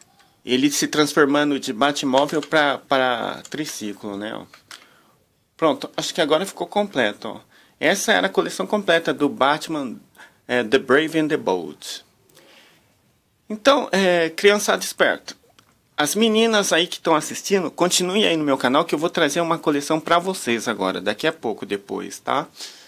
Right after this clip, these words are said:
É, então, como eu digo sempre, né, pessoal, se vocês,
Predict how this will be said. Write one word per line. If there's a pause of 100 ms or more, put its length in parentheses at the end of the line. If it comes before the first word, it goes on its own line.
(560)
É,
então,
como
eu
digo
sempre,
né, (160)
pessoal,
se
vocês,